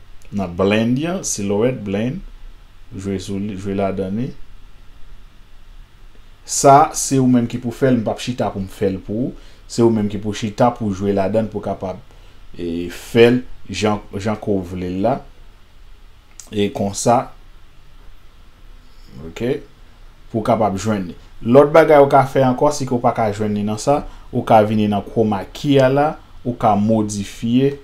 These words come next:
chroma, oh, monte la ankò. E, e, e. Ok? Ou ka, senp. Trè senp, trè fasil. Alò, si ke ou renmen videyo sa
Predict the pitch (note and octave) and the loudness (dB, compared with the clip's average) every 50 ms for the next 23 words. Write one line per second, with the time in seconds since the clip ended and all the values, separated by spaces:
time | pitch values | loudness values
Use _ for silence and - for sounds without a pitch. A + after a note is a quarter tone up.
0 | - - - - - - - - - - A#2+ A2 G#2 - - - - - E2 F2 | -18 -20 -18 -16 -14 -14 -12 -12 -6 -4 -4 -4 -4 -4 -10 -18 -14 -10 -8 -6
1 | F#2 F#2+ F#2 F2+ F2+ E2+ D#2+ D2 B1 G#1+ G1+ G1+ G1+ - - - - - - - | -4 -4 -4 -2 -2 -2 -2 -4 -6 -8 -8 -10 -10 -12 -12 -12 -14 -14 -14 -16
2 | - - - - - - - - - - D2+ D#2 E2 F2 - - F2 D#2+ D2+ D#2+ | -16 -16 -18 -18 -18 -18 -18 -16 -16 -16 -14 -14 -14 -14 -14 -14 -12 -12 -12 -12
3 | F#2 - A2+ A#2 B2 - - - - - - B1 B1+ - - A2+ - - - - | -10 -6 -6 -6 -6 -6 -10 -14 -14 -14 -14 -14 -14 -14 -12 -14 -14 -14 -14 -16
4 | - - - - - - - - - - - - - - - - - - - G2 | -16 -16 -16 -16 -16 -16 -16 -16 -16 -14 -14 -14 -14 -16 -16 -18 -16 -14 -10 -10
5 | G2 F2 C2 - - - - - - - - - - - - - - - - - | -8 -8 -10 -12 -14 -16 -16 -14 -14 -14 -14 -14 -14 -14 -14 -14 -14 -14 -12 -12
6 | - - - - - - - - - - - - G#2+ - - D3 D#3+ D#3+ - - | -12 -12 -14 -14 -16 -16 -16 -16 -16 -10 -4 -4 -2 0 0 0 0 0 -4 -12
7 | - - - - - - C3+ C3+ - - - - - - - - - - - C#3 | -20 -20 -20 -20 -18 -14 -14 -14 -14 -14 -18 -20 -20 -20 -18 -10 -4 0 2 2
8 | B2 - - - - - - - - - - - - - F#3 - - B2+ A#2+ B2+ | 2 0 -2 -8 -18 -20 -20 -20 -20 -20 -20 -18 -14 -14 -12 -8 -4 0 2 2
9 | C3+ C3+ - - F3+ A3 - - - - - - - A#2 A2 - A2+ G2 - - | 2 2 2 0 -2 -4 -4 -8 -16 -16 -8 -2 0 0 0 0 -2 -4 -4 -6
10 | - D#2 C#2 - - - - - - - - - - - - - A2 A#2 G#2+ A2 | -8 -10 -12 -16 -18 -20 -20 -20 -20 -20 -20 -20 -20 -8 0 4 4 6 6 4
11 | - - - - - - - - F3+ F3 F3+ D#3+ D#3 D3+ D3 C#3 C3+ C3 B2 B2 | 0 -6 -10 -8 -6 -4 -2 0 2 6 6 6 6 6 4 2 2 2 2 2
12 | B2+ A#2+ A#2+ A#2 A#2 A#2 A2+ - C#3 C3+ | 2 2 4 2 2 0 2 4 4 4